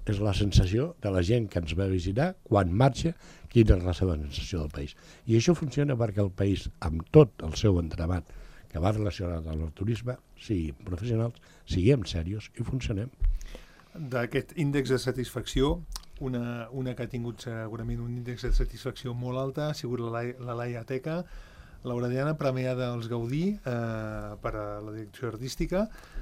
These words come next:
Speaker 1: Mm.
Speaker 2: Bé, em, podria ser una in-, una indústria no potser molt immensa a Andorra, el, el tema, el tema cinema-, cinematogràfic.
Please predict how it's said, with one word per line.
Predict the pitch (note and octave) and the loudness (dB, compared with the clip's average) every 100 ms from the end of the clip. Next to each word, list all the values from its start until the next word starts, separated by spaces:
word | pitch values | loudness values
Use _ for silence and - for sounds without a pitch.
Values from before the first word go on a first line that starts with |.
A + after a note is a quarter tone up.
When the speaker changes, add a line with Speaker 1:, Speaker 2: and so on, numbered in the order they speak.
| - | -4
Speaker 1:
Mm. | D#2 E2 | 0 2
Speaker 2:
Bé, | C#3 E3+ - | 2 0 -2
em, | A#2+ A2 G#2+ - - - - - | -8 -8 -12 -20 -20 -20 -18 -4
podria | C3 D3 | 0 2
ser | E3 G3 | 2 2
una | F3+ | 2
in-, | D3+ C#3+ | 0 -2
una | D3 C3+ | -4 -4
indústria | C3 C3 - B2+ B2 A#2+ A2+ G#2+ G#2 - - - - _ _ - | -2 -4 -4 -2 0 0 -2 -6 -8 -16 -20 -20 -20 _ _ -14
no | B2 A#2 A#2+ | -10 -6 -6
potser | A2+ A#2 B2 A#2 | -8 -10 -6 -6
molt | A2 A2 A#2 A2+ A2+ A2+ C3 | -6 -6 -6 -6 -6 -6 -4
immensa | B2+ C3 C#3 B2 B2 | -4 -2 -2 -2 -4
a | A#2 | -4
Andorra, | A#2+ F3 F#3+ C3+ A#2+ | 0 2 2 2 0
el, | A#2 A#2+ | -4 -6
el | A2+ G#2+ | -8 -6
tema, | A#2+ B2 | -6 -6
el | A#2 | -6
tema | A2+ A#2+ A#2+ A#2 | -6 -4 -4 -4
cinema-, | - A#2 A#2 A#2 | -6 -6 -4 -6
cinematogràfic. | - - B2 A2+ A2 A2+ B2 B2 G3 | -10 -8 -6 -6 -6 -4 -2 0 -2